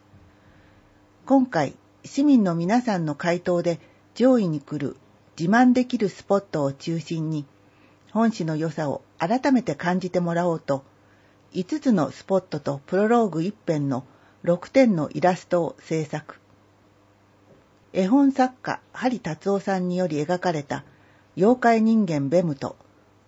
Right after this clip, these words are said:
昆虫物語みなしごハッチの五十周年記念企画でコラボした当市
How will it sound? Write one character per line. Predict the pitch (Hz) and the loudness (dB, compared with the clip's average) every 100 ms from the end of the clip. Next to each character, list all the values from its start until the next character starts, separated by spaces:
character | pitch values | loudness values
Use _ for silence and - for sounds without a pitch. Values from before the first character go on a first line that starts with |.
| - | -4
昆 | 208 233 | 0 0
虫 | - 220 | 0 0
物 | 214 202 202 | 2 2 2
語 | 202 196 143 - - | 0 -2 -6 -8 -6
み | 160 | -2
な | 196 214 | -2 -2
し | 233 | -2
ご | 220 | -4
ハ | 214 | -2
ッ | 220 - | -6 -6
チ | 147 | -8
の | 143 139 _ _ _ - | -8 -8 _ _ _ -2
五 | 170 | 0
十 | 214 | 0
周 | 247 - 247 | -2 0 2
年 | 233 233 | 4 2
記 | 226 214 | 0 0
念 | 226 220 | 0 0
企 | 220 - 214 | -2 -4 -4
画 | 165 | -2
で | 143 | -4
コ | - 196 | -2 -2
ラ | 175 | -2
ボ | 139 | -6
し | - | -8
た | - - - _ _ - | -10 -10 -14 _ _ 0
当 | 269 262 | 2 2
市 | - 156 | -2 -12